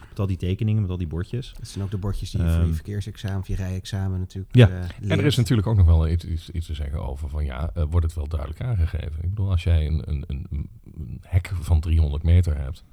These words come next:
Speaker 2: Ja.
Speaker 3: En er is maar één bord. Ja, ik weet
Speaker 1: Ja.
Speaker 3: niet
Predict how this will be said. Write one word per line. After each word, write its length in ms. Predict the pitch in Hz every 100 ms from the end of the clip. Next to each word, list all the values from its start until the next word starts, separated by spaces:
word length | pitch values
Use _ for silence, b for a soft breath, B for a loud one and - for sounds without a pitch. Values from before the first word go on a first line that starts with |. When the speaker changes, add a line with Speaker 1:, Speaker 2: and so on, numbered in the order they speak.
| b b b b b b b b - - - -
Speaker 2:
Ja. 280 | 208 196 - - - _
Speaker 3:
En 80 | 76
er 60 |
is 60 | 73
maar 80 | 80
één 260 | 73 73
bord. 180 | 80 85
Ja, 160 | - 82
ik 120 | 76
weet 80 | 92
Speaker 1:
Ja. 100 |
Speaker 3:
niet 100 | 95